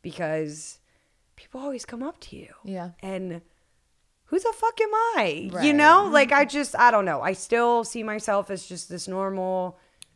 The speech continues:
Speaker 1: regular person
Speaker 2: Mm-hmm.
Speaker 1: that's no better, more special than anyone else. So,
Speaker 2: Mm-hmm.
Speaker 1: you know, now that we have the cafe and, and people coming in and, like,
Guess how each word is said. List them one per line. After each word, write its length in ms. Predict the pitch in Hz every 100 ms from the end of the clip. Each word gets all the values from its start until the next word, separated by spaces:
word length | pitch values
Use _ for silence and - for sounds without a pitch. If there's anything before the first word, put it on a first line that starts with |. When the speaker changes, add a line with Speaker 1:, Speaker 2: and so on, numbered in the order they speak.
| 160 _ _
Speaker 1:
regular 360 | 175 185 185 175
person 680 | 175 160 160 160 156 156 220
Speaker 2:
Mm-hmm. 500 | 220 220 220 220 240
Speaker 1:
that's 280 | 165 165
no 260 | 175 175 156 - -
better, 380 | 170 160 165 160
more 200 | 156 160
special 360 | - 160 165
than 180 | 160 165
anyone 340 | 165 160 156
else. 180 | 135 165
So, 320 | - 156 160 208
Speaker 2:
Mm-hmm. 200 | 196 196 - _ _ _ -
Speaker 1:
you 120 | 175
know, 120 | 156
now 220 | 151 170
that 100 | 180
we 80 | 151
have 140 | 175 151
the 100 | 165
cafe 640 | 185 160 - 185 180 175
and, 180 | 156 151
and 160 | 165 151
people 240 | 170 165
coming 360 | 165 170 170 165
in 200 | 165 165
and, 140 | 156
like, 240 | 147 135